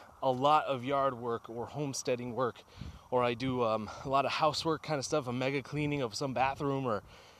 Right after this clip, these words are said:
like, I, I like to be busy. I like to do things, accomplish things. It makes me feel like I'm progressing in life. Um,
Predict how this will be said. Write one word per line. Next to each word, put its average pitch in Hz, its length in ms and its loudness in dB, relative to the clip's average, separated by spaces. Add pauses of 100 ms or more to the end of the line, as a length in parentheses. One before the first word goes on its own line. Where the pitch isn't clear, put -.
(160)
like, 131 260 4 (340)
I, 139 240 4
I 127 80 2
like 165 220 4
to 170 80 -2
be 131 140 -4
busy. 101 340 -4 (400)
I 113 80 -2
like 135 220 0
to 127 100 -8
do 127 260 -6
things, 123 580 -4 (360)
accomplish 156 640 2
things. 92 340 -6
It 117 80 -4
makes 131 280 -4
me 131 100 -4
feel 147 160 -4
like 131 140 -4
I'm 123 120 -4
progressing 147 580 -2
in 117 100 -2
life. 104 320 -4 (640)
Um, 110 400 0